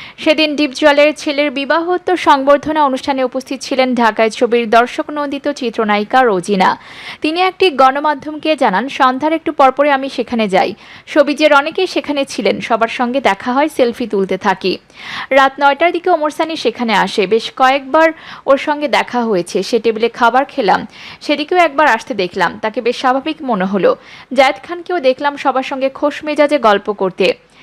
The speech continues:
যে বিষয়টি রটেছে তার কিছুই তো দেখলাম না, আমি তিন ঘন্টার মতো সেখানে ছিলাম।" তিনি আরও বলেন, সেখানে কয়েক হাজার মানুষ উপস্থিত ছিলেন, শত শত মানুষ মোবাইলে ভিডিও করছিল, এছাড়া ইভেন্টের লোকেরাও ভিডিও করছিল।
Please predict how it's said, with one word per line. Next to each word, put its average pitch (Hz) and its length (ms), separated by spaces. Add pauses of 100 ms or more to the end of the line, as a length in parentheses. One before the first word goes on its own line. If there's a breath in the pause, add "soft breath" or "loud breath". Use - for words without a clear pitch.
(340 loud breath)
যে 277 200
বিষয়টি 320 540
রটেছে 311 420
তার 262 200
কিছুই 294 360
তো 320 100
দেখলাম 233 420
না, 180 140
আমি 226 320
তিন 277 280
ঘন্টার 269 360
মতো 285 260
সেখানে 190 380
ছিলাম।" 190 500 (480 loud breath)
তিনি 277 180
আরও 285 260
বলেন, 247 280
সেখানে 277 400
কয়েক 277 280
হাজার 320 240
মানুষ 302 320
উপস্থিত 269 380
ছিলেন, 202 440 (360 loud breath)
শত 285 280
শত - 200
মানুষ 302 400
মোবাইলে 262 320
ভিডিও 240 320
করছিল, 196 540
এছাড়া 233 420
ইভেন্টের 294 420
লোকেরাও 277 360
ভিডিও 226 320
করছিল। 180 500